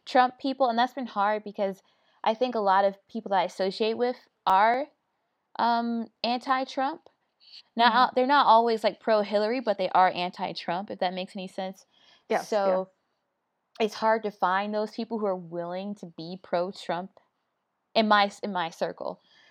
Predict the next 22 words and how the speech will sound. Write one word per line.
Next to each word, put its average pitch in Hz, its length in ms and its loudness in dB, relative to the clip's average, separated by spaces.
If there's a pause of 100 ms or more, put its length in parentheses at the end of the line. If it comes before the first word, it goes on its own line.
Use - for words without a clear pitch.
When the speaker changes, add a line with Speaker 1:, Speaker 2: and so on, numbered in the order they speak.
(320)
Speaker 1:
Um, 202 180 -2
but 208 140 -2
one 233 200 0
of 220 140 -2
the 220 60 -6
things 208 560 -10
that 190 280 0
I've 190 280 0
been 190 220 -8
hearing 269 480 -4
about, 190 460 2 (180)
and 208 120 0
I 202 80 -2
think - 260 -4
it 233 100 -6
kinda 220 260 -2
makes 202 220 -10
sense, 233 340 -4 (440)
is, 190 440 -4
um, 180 480 -8 (1900)
is 214 300 0
that 190 400 2